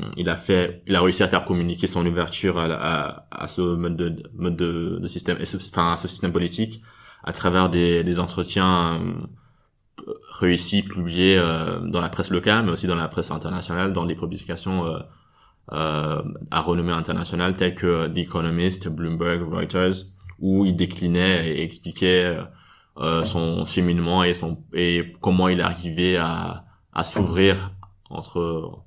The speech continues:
entre guillemets à la, à la démocratie. Il avait notamment pointé, euh, du doigt les faits, enfin pointé, euh, comme exemple le fait qu'il a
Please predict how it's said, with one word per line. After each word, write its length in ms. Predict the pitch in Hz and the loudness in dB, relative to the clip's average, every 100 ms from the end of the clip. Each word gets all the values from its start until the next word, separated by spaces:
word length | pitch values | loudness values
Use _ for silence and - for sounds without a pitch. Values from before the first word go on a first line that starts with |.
| _ | _
entre 180 | - - | -8 -4
guillemets 300 | 85 87 92 | -2 0 2
à 160 | 87 85 | 2 2
la, 120 | 82 | 0
à 40 | 82 | -2
la 100 | 82 | -2
démocratie. 840 | 87 87 - 82 - 98 - - _ - - - - | 0 0 0 -2 0 -2 -4 -14 _ -20 -20 -20 -4
Il 120 | 92 | 2
avait 180 | 87 85 | 4 4
notamment 420 | 87 90 87 90 | 2 2 2 2
pointé, 560 | 92 87 85 90 87 85 | 2 0 2 2 2 2
euh, 240 | 82 82 | 0 -2
du 140 | 87 85 | -2 0
doigt 200 | 87 90 | 0 2
les 120 | 85 | 0
faits, 240 | - 82 | 0 0
enfin 260 | - 82 80 - _ - | 0 -4 -4 -14 _ -4
pointé, 460 | 90 87 92 87 | -2 0 2 4
euh, 380 | 82 82 87 87 - | 2 0 -4 -6 -4
comme 120 | 90 | -2
exemple 300 | 87 90 85 | 0 -2 0
le 60 | 85 | 0
fait 200 | 87 87 | 0 -2
qu'il 260 | - 90 | 0 0
a 280 | 85 - | 0 -2